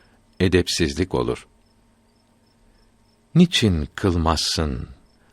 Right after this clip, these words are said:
farzı sünneti? Değil misin Muhammed'in ümmeti?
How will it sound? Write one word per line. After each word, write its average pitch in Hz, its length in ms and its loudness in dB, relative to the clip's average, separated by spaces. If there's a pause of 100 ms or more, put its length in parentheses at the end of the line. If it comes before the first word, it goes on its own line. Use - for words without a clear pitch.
(160)
farzı 82 640 0
sünneti? 80 880 -2 (1160)
Değil 95 400 4
misin 131 460 4
Muhammed'in 95 920 2
ümmeti? 85 920 0